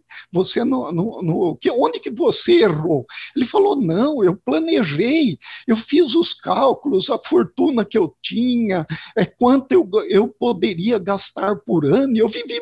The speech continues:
muito bem, eu fui pra hotéis, eu, eu fiz viagens de iate, e, e, e tive, a, né, ajudei tudo aquilo que eu podia ajudar,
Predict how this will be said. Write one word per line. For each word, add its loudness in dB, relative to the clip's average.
muito -6
bem, 0
eu 2
fui 0
pra -4
hotéis, 0
eu, 2
eu 0
fiz -2
viagens -4
de -16
iate, -2
e, 0
e, -2
e -6
tive, 0
a, 0
né, 0
ajudei -2
tudo 0
aquilo -2
que -6
eu -2
podia -6
ajudar, -4